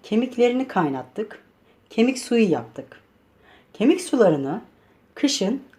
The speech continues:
hazırlık olarak yapıyoruz. Böyle bardaklara koyuyoruz. Önce kemiklerimizi kaynatıp kazanlarda, sonra bardaklarımıza koyup kışın hazırlık olarak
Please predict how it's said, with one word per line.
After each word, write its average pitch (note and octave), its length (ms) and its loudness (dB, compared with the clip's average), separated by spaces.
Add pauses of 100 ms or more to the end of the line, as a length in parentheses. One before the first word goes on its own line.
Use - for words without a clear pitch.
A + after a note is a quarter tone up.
hazırlık A3 480 0
olarak C#3 420 -2 (520)
yapıyoruz. C3 540 -10 (800)
Böyle F3+ 340 0
bardaklara D#3+ 560 -2
koyuyoruz. - 540 -14 (540)
Önce A#3+ 240 -4
kemiklerimizi D#3+ 600 -2
kaynatıp F#3+ 600 -4
kazanlarda, C#3 800 -4 (600)
sonra G#3 340 0
bardaklarımıza D3 640 -4
koyup G#3+ 380 -4 (500)
kışın A#3 480 -4 (240)
hazırlık F#3+ 420 -2
olarak D3+ 360 -2